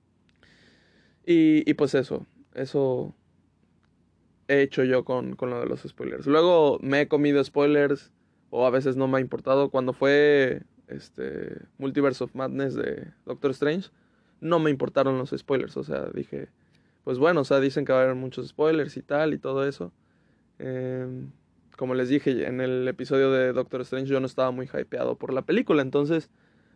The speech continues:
no me importaban mucho los spoilers. En realidad me importaba qué, qué iba a pasar en la película como tal, no, no las apariciones y eso. Pero, pero pues eso,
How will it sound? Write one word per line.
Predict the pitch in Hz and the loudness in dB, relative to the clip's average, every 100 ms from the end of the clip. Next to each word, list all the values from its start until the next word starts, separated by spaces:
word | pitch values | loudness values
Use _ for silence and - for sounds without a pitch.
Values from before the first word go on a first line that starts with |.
| - | -4
no | 151 | 0
me | 160 | 2
importaban | 165 143 143 151 147 | 2 0 2 2 2
mucho | 143 - | 0 -2
los | 127 127 | -4 -4
spoilers. | 127 - 123 127 139 _ _ _ _ _ - | -8 -10 -8 -8 -8 _ _ _ _ _ -8
En | 131 | -4
realidad | 127 127 131 131 | 0 2 2 2
me | 147 | 0
importaba | 135 131 127 131 | -2 -2 2 2
qué, | 123 131 131 127 127 - - _ _ | 0 -2 0 0 -2 -6 -14 _ _
qué | - 143 | 0 2
iba | 139 | 4
a | 135 | 2
pasar | 131 147 143 | 2 2 2
en | 131 | -2
la | 123 | -6
película | 131 131 135 127 | -6 -6 -2 -4
como | - 127 131 | -6 -10 -4
tal, | 131 127 | -2 -2
no, | 127 127 127 | -4 -6 -8
no | 131 139 | -2 2
las | 139 | 2
apariciones | 131 - 127 139 135 127 131 | 0 -4 -4 -2 -2 -2 -4
y | |
eso. | 127 - - _ _ _ _ _ _ _ _ | -6 -6 -18 _ _ _ _ _ _ _ _
Pero, | 127 131 131 131 127 127 123 | 2 4 6 4 4 2 0
pero | - 127 | -4 -6
pues | - 135 | -6 -16
eso, | - | -18